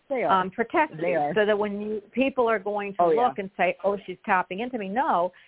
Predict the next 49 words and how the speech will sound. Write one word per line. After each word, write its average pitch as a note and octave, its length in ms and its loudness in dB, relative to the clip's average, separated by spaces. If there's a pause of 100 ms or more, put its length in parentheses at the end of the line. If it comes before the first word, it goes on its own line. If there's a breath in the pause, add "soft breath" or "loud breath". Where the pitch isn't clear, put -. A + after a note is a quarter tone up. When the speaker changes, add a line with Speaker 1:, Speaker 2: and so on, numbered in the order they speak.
Speaker 2:
you're F#3+ 120 -4
not G#3+ 200 2
doing G3 220 -2
it D#3+ 140 -12
purposely, C4 760 -6
Speaker 1:
No. - 60 -20 (180 soft breath)
Speaker 2:
because G#3+ 300 -2 (120)
that's G#3+ 300 2 (180)
Speaker 1:
No. A2+ 220 -14
Speaker 2:
what F#3+ 340 -2 (220)
your F#3 260 -4
D F3 260 -10
N F3 100 -10
A F#3 280 -8 (340)
does. - 460 -6 (520 soft breath)
So G#3 60 0
y-, F#3+ 260 -4
your B3 320 0
guides F#3 420 -2
will C#3+ 120 -14
protect D#3+ 500 -20
you - 160 -16
from - 160 -18
that. E3 340 -6 (240 soft breath)
You E3+ 160 -2
just F3+ 140 -6
have D#3 160 -2
to D#3+ 80 -14
tell F#3 280 -2
them, E3 140 -2
and E3+ 140 0
Speaker 1:
Yeah. A#3+ 60 2
Speaker 2:
you A3 60 2
know F3+ 220 2
that, - 380 -4
'cause D3 200 -20
you E3 120 2
Speaker 1:
Oh, - 20 6
Speaker 2:
have F#4+ 100 4
Speaker 1:
no, E3 60 -2
Speaker 2:
great E3 200 4
Speaker 1:
I've G3 80 -12
had, G#3 120 -8
Speaker 2:
group. F#3+ 240 0
Speaker 1:
I, F3 220 -4
I've A3 80 -12
had G#3+ 240 -8
the F3+ 100 -10
armory, F3+ 460 -12